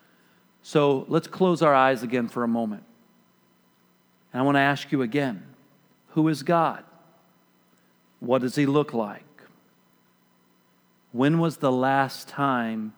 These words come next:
you were excited, exhilarated even, passionately excited to worship Him? When were you last excited and hungry to read His Word?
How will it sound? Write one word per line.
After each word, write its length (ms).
you 220
were 220
excited, 720
exhilarated 880
even, 380
passionately 840
excited 680
to 100
worship 440
Him? 240
When 180
were 80
you 200
last 600
excited 580
and 140
hungry 500
to 120
read 260
His 180
Word? 560